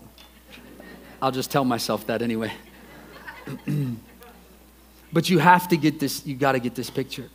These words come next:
of what's happening, because this is not just some good story. This actually happened.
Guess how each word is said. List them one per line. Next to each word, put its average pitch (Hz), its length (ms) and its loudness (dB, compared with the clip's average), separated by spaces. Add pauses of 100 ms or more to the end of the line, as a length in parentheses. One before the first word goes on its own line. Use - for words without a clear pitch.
(140)
of 117 120 -12
what's 123 160 -6
happening, 117 400 -8 (360)
because 151 300 2
this 160 220 0
is 147 100 -2
not 165 180 2
just 156 220 -2
some 143 160 2
good 127 220 -4
story. 127 500 0 (920)
This 180 180 8 (100)
actually 156 500 4
happened. 120 600 -4